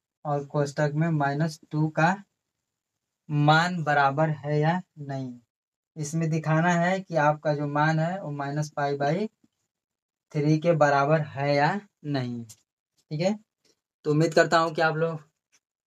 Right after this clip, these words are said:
चारों सवाल, पांचों सवाल लगा कर आएंगे, ठीक है,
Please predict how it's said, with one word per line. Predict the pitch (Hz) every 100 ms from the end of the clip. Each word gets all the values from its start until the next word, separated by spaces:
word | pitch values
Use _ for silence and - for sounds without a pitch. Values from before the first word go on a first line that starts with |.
| _
चारों | 156 147 147 160
सवाल, | 156 147 156
पांचों | 151 143 151
सवाल | 151 147 147
लगा | 143 143
कर | 143 156
आएंगे, | 147 156 175 208 - _ _ _ -
ठीक | 147
है, | 175